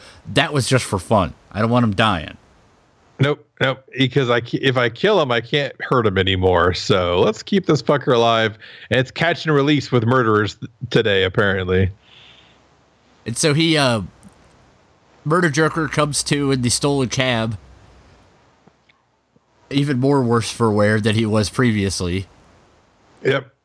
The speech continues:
Speaker 2: Though he, he overhears something about, um, the, the, the gut tracker.
Speaker 1: Yeah, he has his suspicions anyway.
Speaker 2: And so he goes to a pharmacy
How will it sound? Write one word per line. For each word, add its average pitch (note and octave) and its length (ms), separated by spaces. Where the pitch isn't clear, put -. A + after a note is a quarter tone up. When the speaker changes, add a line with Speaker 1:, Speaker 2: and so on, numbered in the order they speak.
Speaker 2:
Though D3+ 360
he, D#3+ 460
he D#3+ 280
overhears F3 1080
something D#3 680
about, C3+ 880
um, A#2 840
the, A2 440
the, F#2+ 260
the G#2 120
gut B2 280
tracker. F2 580
Speaker 1:
Yeah, B2+ 200
he C3 140
has C3+ 220
his A#2 180
suspicions F#2+ 800
anyway. D#2+ 480
Speaker 2:
And B2 280
so B2 360
he B2+ 260
goes C3 460
to C3+ 100
a A#2 60
pharmacy A#2 880